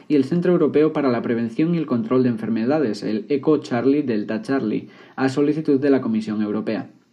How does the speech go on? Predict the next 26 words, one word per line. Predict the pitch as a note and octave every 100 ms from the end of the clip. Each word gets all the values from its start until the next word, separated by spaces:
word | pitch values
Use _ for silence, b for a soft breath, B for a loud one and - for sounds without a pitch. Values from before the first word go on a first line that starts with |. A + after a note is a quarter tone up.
| - b b b b b b b _ -
El | C#3 C3
primer | C3 C#3+ E3+
grupo | D#3+ E3+ E3+ F#3
de | E3
mudanzas | A#2+ B2 C#3 C#3 F3+
comprende | C#3+ B2+ C#3 D#3 D#3
siete | D3+ D#3
operadores | C#3+ C3+ C#3 D3+ D3+
aeroportuarios | B2+ B2 B2 - C#3+ D#3 C3+ B2
que |
operan | A2+ C3 D3 D3+
aeropuertos | C#3 B2+ C3 C3 C#3
importantes | C#3+ B2 B2 C3 A2 A2
de, | A#2 G#2+
en | A2
Bélgica, | A#2 C#3 D3+ D3+ E3 D#3+
Francia, | B2 B2+ C3 C#3+ C#3+ B2
Alemania, | A2+ G#2+ B2 C3+ C#3+ C#3+
Grecia, | B2 C3+ C3+ D#3+ D3+ A#2+
España | A2 - C#3+ D#3
y | D3+ D#3
otros | D3+ C3+
lugares, | C3+ D#3 A#2+ G#2+ -
y | D3+
tres | C3 E3 F3
aerolíneas, | F3 D3 A#2 G#2 G2+ G2+